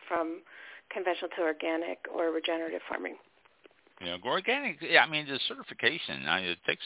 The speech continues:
Speaker 2: about five years to get your full certification on it. It's, it's not an easy process to do that. Um, I, you, you just said something there, Laura, and it caught me. Your brother,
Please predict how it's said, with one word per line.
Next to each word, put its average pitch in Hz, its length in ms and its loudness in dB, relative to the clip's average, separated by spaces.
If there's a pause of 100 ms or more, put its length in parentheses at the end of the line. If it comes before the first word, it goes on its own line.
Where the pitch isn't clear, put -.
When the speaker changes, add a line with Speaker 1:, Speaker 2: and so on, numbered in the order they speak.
(120)
Speaker 2:
about 104 320 -6
five 95 280 8
years 104 260 0
to - 60 -10
get 139 180 -12
your 87 160 -4
full 92 220 0
certification - 720 -2
on - 200 -8
it. 71 80 0
It's, 90 160 4 (220)
it's - 100 -14
not 113 180 4
an 98 160 2
easy 78 540 4 (640)
process - 580 6 (140)
to 78 100 -6
do 76 200 -2
that. 71 300 0 (640)
Um, 73 340 6 (680)
I, 101 160 12
you, 143 480 0
you 175 180 0
just 208 220 6
said 220 200 10
something 165 300 4
there, 117 140 2
Laura, 107 280 2
and 107 100 -2
it 107 80 -4 (100)
caught 165 240 2
me. 82 180 0 (280)
Your 101 180 2
brother, 113 580 6